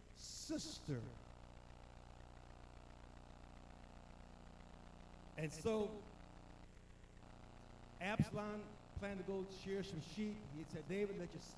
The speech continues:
let your brother go with me." And then he told the guy, he said, "Now,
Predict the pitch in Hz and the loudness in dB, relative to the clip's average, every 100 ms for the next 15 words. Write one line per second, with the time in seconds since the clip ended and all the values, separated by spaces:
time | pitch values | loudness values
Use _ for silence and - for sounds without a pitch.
0 | - 160 156 - 151 143 160 175 170 165 | 0 0 0 -4 -2 2 4 4 6 8
1 | 196 226 226 220 220 220 - - - - | 10 10 8 4 4 2 -4 -10 -14 -12
2 | 139 180 202 202 208 180 190 196 190 180 | -2 0 2 4 2 2 2 2 2 -2
3 | 170 165 | -2 -4